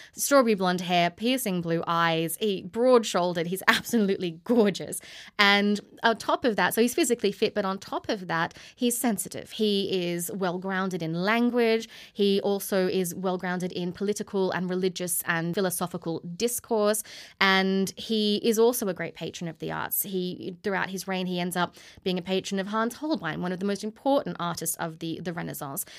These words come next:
And he also spends on building projects and I think Henry is very aware that at the time that he takes the throne of England, young men around him are also taking up the mantle of kingship in other realms of Europe. You've got Francis the First,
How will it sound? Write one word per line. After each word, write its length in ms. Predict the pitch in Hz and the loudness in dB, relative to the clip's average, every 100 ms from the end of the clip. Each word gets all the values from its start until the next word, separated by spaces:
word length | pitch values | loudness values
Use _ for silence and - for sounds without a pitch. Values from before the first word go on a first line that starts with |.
| - - | -14 2
And 240 | 196 190 202 | 4 6 2
he 160 | 233 | 2
also 340 | 240 254 - 175 | 4 2 -2 -4
spends 360 | - 185 175 | -2 -2 -2
on 120 | 170 | -2
building 340 | 170 160 160 160 | -4 -4 -4 -6
projects 600 | 160 156 156 - - - - _ _ - | -6 -8 -6 -8 -6 -8 -10 _ _ -2
and 140 | 226 | 2
I 60 | 233 | 4
think 200 | 277 262 | 2 4
Henry 280 | 247 247 | 4 6
is 100 | 233 | 4
very 300 | 208 226 226 | 4 4 4
aware 440 | 214 202 185 214 214 | 4 0 4 6 6
that 120 | 185 | 4
at 100 | 160 | -4
the 60 | 185 | -4
time 280 | 240 240 | 0 2
that 140 | 214 - | 2 0
he 240 | 170 285 | 0 0
takes 320 | 302 208 170 - | 0 -2 -4 -4
the 100 | 175 | -8
throne 360 | - 175 170 175 | -4 -2 -2 -2
of 160 | 180 | -4
England, 440 | 190 185 175 170 175 - - | -2 0 0 -2 -4 -10 -12
young 380 | - 214 233 262 | 2 6 8 6
men 160 | 233 202 | 4 2
around 440 | 190 190 208 233 | 0 0 2 0
him 180 | 196 185 | -2 -4
are 160 | 190 185 | -4 -2
also 300 | 208 220 190 | -2 -2 -4
taking 340 | - 175 180 | -4 -4 -4
up 100 | 170 | -4
the 60 | 175 | -4
mantle 380 | 170 165 175 | -4 -4 -6
of 100 | 170 | -8
kingship 500 | - 180 170 - 170 | -6 -4 -4 -6 -8
in 220 | - 180 175 | -6 -4 -2
other 280 | 180 170 165 | -2 -2 -2
realms 320 | 175 165 165 | -4 -4 -6
of 120 | 160 | -8
Europe. 300 | 160 156 151 | -6 -6 -6
You've 100 | 165 | -8
got 180 | 165 147 | -8 -8
Francis 380 | - 165 - 156 | -6 -8 -8 -10
the 100 | 160 | -10
First, 440 | - 208 196 208 | -2 0 0 -2